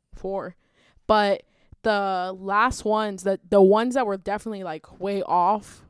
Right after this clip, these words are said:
were the nine and seven, which was, like, the positive thing, which,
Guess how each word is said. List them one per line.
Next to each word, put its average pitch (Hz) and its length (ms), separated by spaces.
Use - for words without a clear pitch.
were 196 320
the 175 500
nine 190 360
and 180 160
seven, 180 400
which 185 180
was, 185 140
like, 175 120
the - 80
positive 180 480
thing, 170 340
which, 202 200